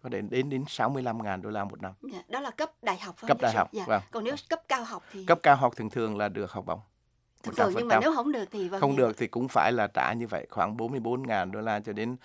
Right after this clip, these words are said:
Speaker 1: sáu mươi ngàn đô la một năm.
Speaker 2: Dạ.
Speaker 1: Mà chương trình tiến sĩ á, thì thường, nếu mà, à, đi học tiến sĩ thường thường là một trăm phần trăm.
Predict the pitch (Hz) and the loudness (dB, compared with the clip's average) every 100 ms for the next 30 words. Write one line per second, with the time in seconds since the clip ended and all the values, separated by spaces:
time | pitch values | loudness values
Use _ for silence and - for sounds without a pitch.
0 | - - 113 120 - 92 98 101 95 - | -8 2 2 2 -6 -6 -4 -4 -6 -6
1 | 95 95 _ - 90 - - - 131 110 | -10 -10 _ -10 -8 -10 -14 0 0 4
2 | 156 143 120 - 156 160 120 117 143 113 | 4 4 0 4 2 4 4 2 0 -4
3 | - 110 101 - - _ 123 165 156 117 | -2 -4 -4 -12 -20 _ 2 6 8 8
4 | 101 95 - - - 104 123 117 - 131 | 8 2 -4 -16 -4 0 0 -2 -4 -4
5 | 110 98 104 123 101 98 95 95 104 104 | -6 -8 -6 -4 -4 -4 -6 -6 -8 -8
6 | 90 101 | -12 -12